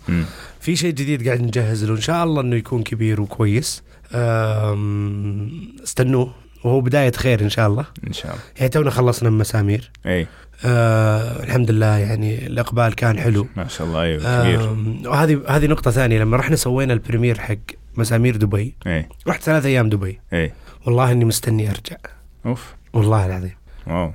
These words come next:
Speaker 2: يعني الموسم، أنا محظوظ إني من الرياض أولًا.
Speaker 1: مم.
Speaker 2: ليش؟ لأن الموسم صراحة أقوى موسم قد شفته في حياتي.
Speaker 1: صحيح.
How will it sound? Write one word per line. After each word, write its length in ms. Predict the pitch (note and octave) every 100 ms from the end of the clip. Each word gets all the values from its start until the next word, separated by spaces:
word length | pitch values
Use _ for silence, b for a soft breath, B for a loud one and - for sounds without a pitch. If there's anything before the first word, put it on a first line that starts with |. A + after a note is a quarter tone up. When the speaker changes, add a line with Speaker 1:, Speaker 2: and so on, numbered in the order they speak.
| -
Speaker 2:
يعني 640 | B2+ A#2 G#2+ G#2 A2+ A2 A2+ - - -
الموسم، 600 | A#2 B2 C#3+ A#2+ - G2 G2+ - - -
أنا 120 | D3
محظوظ 360 | C#3+ D3 E3+ C3
إني 120 | A#2+
من 60 | A2+
الرياض 340 | G#2 G2+ G#2
أولًا. 380 | A2 F#2+ G#2 F3
Speaker 1:
مم. 220 | F#2 E2+ B B B C3+
Speaker 2:
ليش؟ 380 | D#3+ E3+ - b b - -
لأن 160 | C#3+
الموسم 400 | C3+ C3 C#3 -
صراحة 440 | G#2 A#2 G#2+ A2+ C3+
أقوى 420 | - - G#2+ G#2+
موسم 600 | G#2 A2+ G#2 - A2 G#2+ -
قد 100 | G#2+
شفته 320 | - A2 - G#2
في 140 | B2+
حياتي. 440 | - G2+ F2 -
Speaker 1:
صحيح. 420 | - A2+ G2 F2+